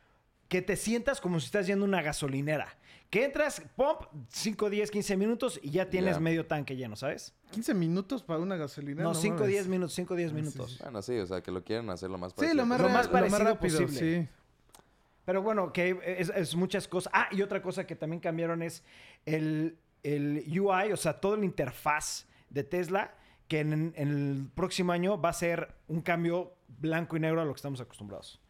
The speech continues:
Speaker 1: O sea, ya va a cambiar el diseño de, del
Speaker 2: Sí.
Speaker 1: U I de Tesla, ¿no? Y otra cosa,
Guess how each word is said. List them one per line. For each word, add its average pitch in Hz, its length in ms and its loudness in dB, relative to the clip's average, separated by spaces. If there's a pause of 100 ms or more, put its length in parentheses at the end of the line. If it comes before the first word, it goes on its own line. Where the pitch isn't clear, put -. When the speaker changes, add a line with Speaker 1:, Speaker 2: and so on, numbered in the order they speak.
(200)
Speaker 1:
O - 60 -20
sea, 147 80 0
ya 170 180 2
va 185 120 4
a 175 60 -6
cambiar 139 340 0
el 139 200 -2
diseño 131 400 -6
de, 95 240 -10 (360)
del 143 300 -2
Speaker 2:
Sí. 143 100 -2
Speaker 1:
U 165 180 0
I 151 120 0
de 120 100 -6
Tesla, - 340 -10 (400)
¿no? 147 240 -6 (600)
Y 208 80 -2
otra 262 180 0
cosa, 226 400 0